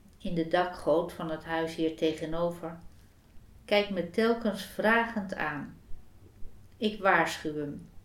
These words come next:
"Nu moet je gaan, dan kom je niet te laat."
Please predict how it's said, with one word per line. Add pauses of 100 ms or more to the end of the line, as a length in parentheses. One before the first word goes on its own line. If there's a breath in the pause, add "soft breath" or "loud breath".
(400)
"Nu (100)
moet
je
gaan, (240)
dan
kom
je
niet
te
laat."